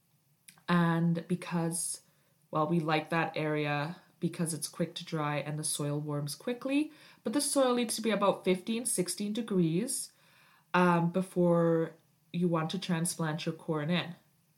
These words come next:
Now, there is a trick for us in northern zones.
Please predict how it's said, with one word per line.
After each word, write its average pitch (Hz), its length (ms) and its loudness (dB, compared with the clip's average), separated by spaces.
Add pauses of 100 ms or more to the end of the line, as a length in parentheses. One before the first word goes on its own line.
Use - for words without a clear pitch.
Now, 202 600 4 (140)
there 208 240 0
is 220 200 2
a 233 80 0
trick 208 460 -4
for - 280 -2
us 165 180 -4
in 170 220 2
northern 202 480 0
zones. 190 600 0